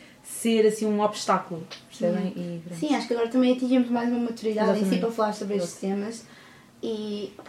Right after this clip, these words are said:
Speaker 2: pá, é mesmo, é deita cá para fora.
Speaker 1: Então,
Speaker 2: É
Speaker 1: e
Speaker 2: o nosso espaço.
Speaker 1: Exato, temos aquela fase do género, ah, pronto, olha, se for, se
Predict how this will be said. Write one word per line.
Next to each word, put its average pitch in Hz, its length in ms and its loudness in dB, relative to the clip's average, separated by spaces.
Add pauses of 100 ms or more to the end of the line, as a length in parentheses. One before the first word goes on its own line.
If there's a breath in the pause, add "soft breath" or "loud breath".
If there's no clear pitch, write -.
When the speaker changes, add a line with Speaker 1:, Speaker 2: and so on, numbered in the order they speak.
Speaker 2:
pá, 226 180 -2
é 202 120 -2
mesmo, 240 320 6
é 202 120 -2
deita 220 260 2
cá 240 140 2
para 262 140 2
fora. 294 440 0 (180)
Speaker 1:
Então, - 440 -10
Speaker 2:
É 240 60 2
Speaker 1:
e 226 40 6
Speaker 2:
o 226 80 0
nosso 240 220 -2
espaço. 269 280 0 (180)
Speaker 1:
Exato, 269 180 4
temos 247 180 6
aquela 247 300 4
fase 240 240 2
do 240 40 2
género, 220 320 6
ah, 302 80 4
pronto, 214 300 -4 (140)
olha, 202 280 4
se - 220 -10
for, 247 240 6
se 262 40 0